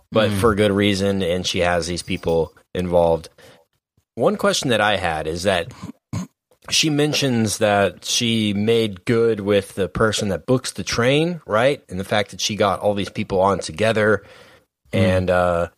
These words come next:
Speaker 1: at the same time as the person that they were trying to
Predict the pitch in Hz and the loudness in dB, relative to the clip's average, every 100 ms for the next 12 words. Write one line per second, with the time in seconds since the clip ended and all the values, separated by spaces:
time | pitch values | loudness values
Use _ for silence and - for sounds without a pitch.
0 | _ _ _ 98 90 - 107 101 90 98 | _ _ _ -8 -4 0 0 -2 0 0
1 | 95 95 90 92 - - 95 - 85 85 | 2 0 -2 -2 -4 -2 0 0 -4 -2
2 | 87 82 - 87 85 82 87 78 73 | -2 -2 0 0 0 -2 -4 -4 -6